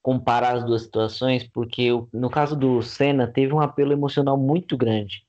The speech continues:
que era a primeira vitória dele no Brasil, é, era o, que era o G P em casa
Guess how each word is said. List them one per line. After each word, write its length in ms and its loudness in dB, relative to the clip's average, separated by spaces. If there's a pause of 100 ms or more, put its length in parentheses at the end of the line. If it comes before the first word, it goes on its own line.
(460)
que 80 -4
era 280 2
a 20 -4
primeira 420 0
vitória 340 0
dele 200 0
no 100 0
Brasil, 920 0 (480)
é, 920 2
era 560 0
o, 340 -2
que 120 -4
era 100 0
o 100 0
G 140 0
P 160 -2
em 140 -2
casa 960 0